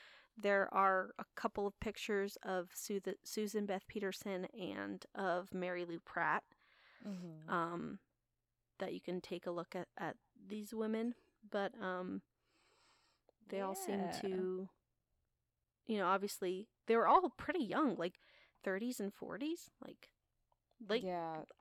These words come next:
Speaker 2: late twenties,
Speaker 1: twenties.
Speaker 2: thirties, and forties. I was like, "Wow, that
Speaker 1: Mm-hmm.
Speaker 2: sucks."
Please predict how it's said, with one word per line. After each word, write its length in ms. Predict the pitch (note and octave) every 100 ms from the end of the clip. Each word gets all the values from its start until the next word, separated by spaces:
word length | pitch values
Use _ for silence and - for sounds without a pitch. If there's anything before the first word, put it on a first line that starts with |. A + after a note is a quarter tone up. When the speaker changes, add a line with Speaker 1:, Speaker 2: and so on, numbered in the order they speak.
| -
Speaker 2:
late 260 | G3+ A3
twenties, 460 | - G#3+ G3+ G3+ G3
Speaker 1:
twenties. 200 | F#3 F3+
Speaker 2:
thirties, 480 | F#3+ F#3 F#3 F#3 F3
and 160 | E3
forties. 480 | - E3+ E3 D#3+ D#3
I 100 | E3
was 120 | D#3+
like, 140 | D#3+ -
"Wow, 340 | - G#2+ A2+
that 300 | G#3+ E3 -
Speaker 1:
Mm-hmm. 60 | A3 A#3
Speaker 2:
sucks." 1080 | - - - - E3+ F3+ F#3 - - -